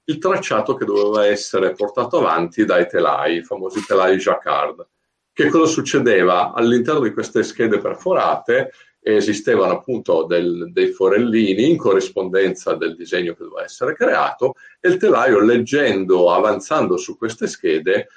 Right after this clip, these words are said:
riusciva a far muovere su trame o ordito,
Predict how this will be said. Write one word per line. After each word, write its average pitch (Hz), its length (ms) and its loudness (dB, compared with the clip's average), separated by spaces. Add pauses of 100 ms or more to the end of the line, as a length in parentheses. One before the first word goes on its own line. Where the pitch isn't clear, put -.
(100)
riusciva 113 840 -2
a 110 340 0
far 92 280 -2
muovere 95 1000 2
su - 240 -10
trame 95 360 -2
o 90 60 2
ordito, 113 800 0